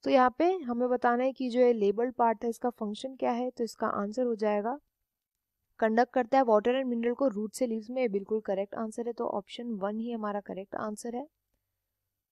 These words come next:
other options को देखते हैं। ऑप्शन टू में बोला गया है prepare food by photosynthesis, तो फूड जो प्रिपेयर करता है वो लीव्स करती हैं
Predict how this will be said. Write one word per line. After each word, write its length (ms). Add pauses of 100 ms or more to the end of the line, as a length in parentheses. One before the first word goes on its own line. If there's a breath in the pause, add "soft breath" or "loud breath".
(460)
other 240
options 380
को 120
देखते 300
हैं। 180 (160)
ऑप्शन 300
टू 120
में 160
बोला 260
गया 160
है 100
prepare 340
food 260
by 160
photosynthesis, 840
तो 80
फूड 260
जो 120
प्रिपेयर 340
करता 320
है 120
वो 160
लीव्स 340
करती 380
हैं 100